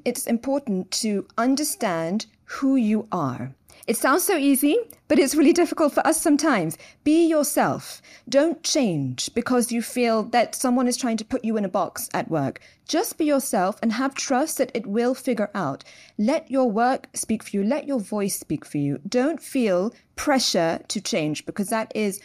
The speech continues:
pressure I've had for ten years, and I've only just come out of it. Now I finally feel I can be myself. Be yourself and you will get where you want to. Don't have fear. That's what I would say. Just be fearless, focus on the goal that you want,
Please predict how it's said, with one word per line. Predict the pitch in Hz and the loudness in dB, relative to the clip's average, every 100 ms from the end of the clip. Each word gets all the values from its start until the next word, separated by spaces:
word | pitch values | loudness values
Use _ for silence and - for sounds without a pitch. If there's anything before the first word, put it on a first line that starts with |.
| - _ _ _ - | -20 _ _ _ -4
pressure | 285 262 262 | 0 2 2
I've | 226 226 | 0 0
had | 214 | -2
for | 196 | -2
ten | - 175 | -4 -2
years, | 160 127 - - | 0 -2 -4 -2
and | 214 | 0
I've | 202 208 | 0 0
only | 254 254 | 0 0
just | - 262 254 - | 0 -2 -2 -2
come | 226 202 _ - | -4 -4 _ -4
out | 202 170 151 | -2 -2 -2
of | 135 | -2
it. | 101 - | -4 0
Now | 220 254 | 0 2
I | 262 | 0
finally | 262 - 285 294 302 294 277 | -2 -4 0 2 2 2 2
feel | - 254 | 2 2
I | 240 | 2
can | 233 202 | 0 -2
be | 185 | 0
myself. | 175 156 160 127 - - - - - | -2 -4 -4 -6 -6 -12 -20 -20 -6
Be | 269 294 | 2 4
yourself | 330 330 277 233 294 392 - _ _ - | 4 0 0 2 0 -2 -10 _ _ -6
and | 226 226 | 2 4
you | 240 | 4
will | 247 220 | 4 4
get | 240 - | 2 0
where | 202 190 175 175 - - | 0 2 0 -4 -12 -6
you | 190 | -2
want | 185 147 - | 0 0 -2
to. | - 101 139 - | -4 -6 -8 0
Don't | 262 285 330 | 2 4 0
have | - 277 233 | -2 -4 -4
fear. | - 175 123 123 - _ - | 0 0 0 -4 -8 _ 0
That's | 208 - | 0 2
what | 190 | 0
I | 156 | 0
would | 143 | -2
say. | - 156 139 - | -2 -4 -4 -6
Just | 247 330 - | -2 -2 -2
be | 285 | -2
fearless, | 269 - 240 240 262 330 - - | -2 0 2 2 2 0 -6 -18
focus | - 294 339 349 370 | -4 2 2 2 0
on | 302 247 | 2 4
the | 226 | 2
goal | 175 254 247 262 | 2 4 6 6
that | 208 156 170 | 4 2 2
you | 156 | 2
want, | 151 156 285 - | 2 2 0 -2